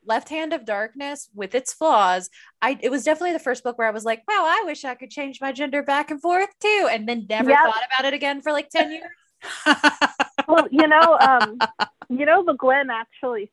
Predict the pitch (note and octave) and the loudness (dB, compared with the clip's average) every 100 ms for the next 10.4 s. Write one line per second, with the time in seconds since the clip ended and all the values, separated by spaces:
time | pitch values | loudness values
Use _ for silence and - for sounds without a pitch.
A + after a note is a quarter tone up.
0 | - G#3+ A#3 A3+ A3+ G#3 - G#4+ _ _ | -6 -4 -4 -8 -8 -8 -8 -18 _ _
1 | _ _ _ A#3+ B3 G#3 G#3+ A3 A3+ A3 | _ _ _ -6 -6 -4 -6 -6 -6 -8
2 | A3 G#3 G3+ A#3 - - A3+ G#3+ G3+ G3 | -12 -6 -2 -2 -4 -6 -6 -4 -2 -2
3 | F3 _ _ _ - B3 G#3+ G#3+ A3+ G#3+ | -4 _ _ _ -12 -6 -2 -2 -4 -8
4 | G3+ G#3+ G#3+ F#3 - _ _ _ A3+ A3 | -6 -2 -2 -2 -6 _ _ _ -2 -2
5 | G#3 A3 - C4 A#3 A3 A3 - - G#3 | 0 -2 0 -4 0 0 0 -2 0 2
6 | G#3 G3+ G3+ G3 D#3+ F#3+ A#3 B3+ C4 - | 2 2 0 0 -2 -4 -2 0 0 -4
7 | _ _ A3+ G#3 G3 F#3+ G#3 A#3 A3+ - | _ _ -10 -6 -4 -4 -2 -2 -4 0
8 | A3+ G#3+ G#3+ G#3 G3+ G#3 G#3 G3 - G#3 | 0 0 -2 -2 0 0 0 -2 -2 -4
9 | G3 G#3+ C4 _ - _ A#3+ B3 A#3 A3+ | -2 -2 -4 _ -20 _ 2 4 4 4
10 | E4 A#3 D#3 C#4+ | 2 0 -2 -4